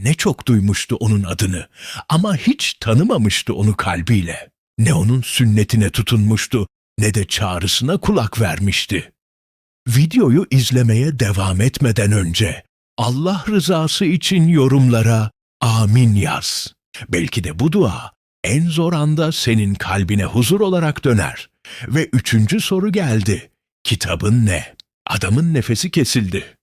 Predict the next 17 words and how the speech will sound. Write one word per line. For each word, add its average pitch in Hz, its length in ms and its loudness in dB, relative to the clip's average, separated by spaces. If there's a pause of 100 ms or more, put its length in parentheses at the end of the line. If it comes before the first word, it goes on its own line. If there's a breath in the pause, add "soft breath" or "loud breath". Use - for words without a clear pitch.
(200)
Dünyada 110 460 2
Kur'an'ı 101 500 0
okumuştu 110 580 0
belki 87 460 -2 (340)
ama 151 260 -2
kalbine 80 520 -2
indirmemişti. 117 960 0 (260)
Şimdi 107 360 0
ise 147 540 -4
her 180 280 -2
kelimesi 139 640 0 (200 loud breath)
bir 117 180 0
dağ 131 240 0
gibi 123 220 0
üzerine 131 480 0
çöküyordu. 117 720 -2 (720)
Kabir 113 540 -2